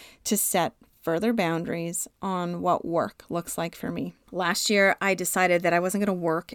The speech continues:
after, after dinner, after supper, whatever you call your last meal of the day. I decided that the laptop wasn't gonna come out. And for the most part last year, I did quite well with it. There were definitely some times when I was publishing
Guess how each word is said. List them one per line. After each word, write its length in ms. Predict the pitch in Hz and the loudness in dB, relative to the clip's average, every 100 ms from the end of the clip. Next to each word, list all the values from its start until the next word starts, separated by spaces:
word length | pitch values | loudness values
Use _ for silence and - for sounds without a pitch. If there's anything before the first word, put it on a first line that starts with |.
| - | -10
after, 640 | 127 170 - 180 175 170 - _ _ _ _ - | -6 -6 -4 -2 0 -2 -6 _ _ _ _ -6
after 320 | 180 - 180 | -6 -4 -4
dinner, 360 | 101 76 208 - _ _ _ | -2 -4 -8 -12 _ _ _
after 240 | 180 - 160 | -4 -2 -4
supper, 320 | - - - | -4 -4 0
whatever 260 | 190 196 180 | 2 2 0
you 80 | |
call 260 | 175 180 180 | -4 -2 -2
your 160 | 175 175 | -2 -2
last 300 | 170 180 - | -2 -2 -6
meal 200 | 175 185 | -4 -6
of 60 | |
the 60 | 190 | -4
day. 300 | 233 - 220 - - - - - | -4 -4 -6 -14 -18 -18 -16 0
I 80 | 208 | 4
decided 500 | 190 185 180 190 180 | 6 6 8 6 6
that 300 | 185 160 - - | 6 4 0 -2
the 100 | 170 | 4
laptop 380 | 180 185 214 208 | 6 6 2 2
wasn't 220 | 202 214 | 2 4
gonna 140 | 220 | 2
come 180 | 226 240 | 4 2
out. 220 | 165 160 _ - | 2 -4 _ 0
And 100 | 208 | 4
for 80 | |
the 80 | 226 | 8
most 300 | 226 226 311 | 10 8 6
part 240 | - 349 247 | 4 4 6
last 340 | 220 220 - | 4 2 0
year, 220 | 185 214 | 2 2
I 100 | - | 2
did 200 | 190 190 | 0 -2
quite 260 | - - 208 | -2 -4 -2
well 180 | 160 151 | -2 -2
with 240 | 156 - | -4 -2
it. 220 | 165 - | -4 0
There 120 | 202 190 | 2 4
were 100 | 185 | 4
definitely 420 | 180 - 196 196 | 2 -2 -2 -2
some 220 | - 190 | -2 -4
times 520 | - 175 196 294 285 - - - | -2 0 4 4 2 -10 -20 -6
when 120 | 185 | 0
I 60 | 175 | 2
was 140 | 175 | 0
publishing 720 | - - 175 - 175 170 165 | -2 -4 -2 0 0 0 -2